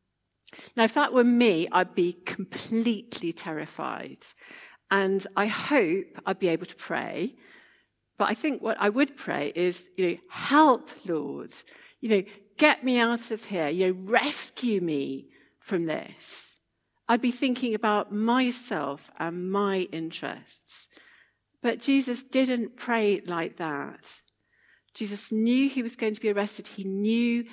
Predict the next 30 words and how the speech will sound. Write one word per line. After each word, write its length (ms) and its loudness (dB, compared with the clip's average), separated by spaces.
he 140 -8
was 140 -2
going 160 0
to 80 -8
be 100 -4
sentenced 800 -4
to 100 -2
death. 600 -2
But 100 -10
he 80 -2
didn't 320 0
pray, 380 2
"Father, 640 -2
get 220 4
me 160 2
out 300 2
of 140 -6
here." 500 -8
And 400 2
the 80 -6
prayer 640 -2
in 360 -2
John 240 -2
seventeen 560 -2
reveals 640 2
to 220 0
us 260 -4
what 300 -2
was 220 -2
on 460 -2